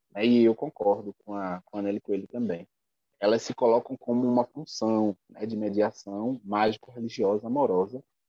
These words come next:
e sexual, né, como necessário. Então, elas estão desempenhando um papel na sociedade, né? E aí eu finalizo aqui com um trechinho da Brise da Vaz, em O Alto da Barca do Inferno,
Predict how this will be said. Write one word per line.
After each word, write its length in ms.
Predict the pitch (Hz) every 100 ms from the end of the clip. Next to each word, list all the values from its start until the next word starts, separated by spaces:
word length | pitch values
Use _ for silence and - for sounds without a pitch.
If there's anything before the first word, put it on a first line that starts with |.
| _ -
e 60 |
sexual, 640 | 104 110 - _ 131 90 85
né, 100 | 92 -
como 240 | 110 110
necessário. 640 | 117 - - - 85 85
Então, 180 | 90 95
elas 120 | 101
estão 120 | - 107
desempenhando 640 | 110 117 117 123 117 127
um 40 |
papel 380 | - 143 - 117
na 100 | 131
sociedade, 640 | 135 - 143 143 95 90 - _ _ _ _ _ _ _
né? 180 | - 98 - _ _ -
E 100 | 143
aí 140 | 143
eu 100 | 156
finalizo 680 | - 175 165 135 131 160 170 _ _ -
aqui 280 | 113 - 120
com 180 | - 127
um 40 |
trechinho 520 | - 139 139 135 131
da 140 | 139 123
Brise 320 | 117 113 110
da 140 | 110
Vaz, 520 | 104 101 101 117 _ _ _ _ _ _ _ _ _ _ _
em 180 | 101 104
O 20 |
Alto 160 | 104 -
da 80 | 101
Barca 240 | 101 -
do 80 | 104
Inferno, 380 | - 92 104